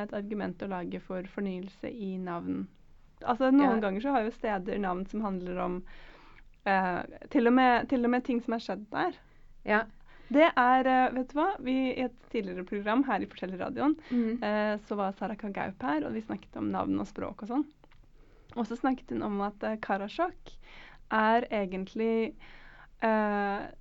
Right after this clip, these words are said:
Speaker 1: betyr egentlig karen i elva.
Speaker 2: Mm, karen, liksom mannen?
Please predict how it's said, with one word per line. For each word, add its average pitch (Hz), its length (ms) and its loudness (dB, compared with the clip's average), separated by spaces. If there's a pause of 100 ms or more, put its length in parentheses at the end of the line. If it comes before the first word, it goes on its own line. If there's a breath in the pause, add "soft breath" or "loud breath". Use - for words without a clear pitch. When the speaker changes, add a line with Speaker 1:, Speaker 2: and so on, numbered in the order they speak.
(260)
Speaker 1:
betyr 240 400 -2
egentlig 202 640 -4 (120)
karen 214 600 0
i 220 140 -4
elva. 202 500 -4 (680)
Speaker 2:
Mm, 202 220 -4
karen, 202 480 -2 (260)
liksom 202 300 -4
mannen? 190 320 0